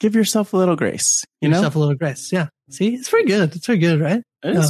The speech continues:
Speaker 1: pretty good.
Speaker 2: I'm sure it's already a book. So, yeah.
Speaker 1: You know, Grace, there's, like,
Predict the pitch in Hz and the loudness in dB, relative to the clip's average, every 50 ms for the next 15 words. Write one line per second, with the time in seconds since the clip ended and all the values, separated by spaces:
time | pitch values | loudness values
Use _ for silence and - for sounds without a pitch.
0 | 151 - 113 98 78 - - - 208 196 - - 269 277 277 208 - - - 175 | -2 -4 -4 -4 -4 -4 -2 0 0 0 0 0 0 0 0 0 -2 -4 -2 0
1 | 170 165 160 147 151 151 143 - 139 131 139 _ - - - - 151 147 147 143 | 0 2 2 2 2 2 0 -2 -6 -12 -12 _ -14 -10 -6 -6 -4 -4 -4 -4
2 | 147 160 - - - - - - - - - - - - _ - 170 147 135 135 | -4 -6 -8 -12 -18 -14 -12 -10 -10 -10 -10 -12 -14 -12 _ -4 -4 -2 -2 -4
3 | 147 180 180 233 247 247 233 226 226 202 - _ - 202 208 202 196 - - 190 | -4 -2 0 2 2 2 2 2 0 0 -2 _ -2 -2 0 0 0 -2 -2 0
4 | 208 214 220 254 262 247 226 - | 0 0 2 2 0 0 -2 -6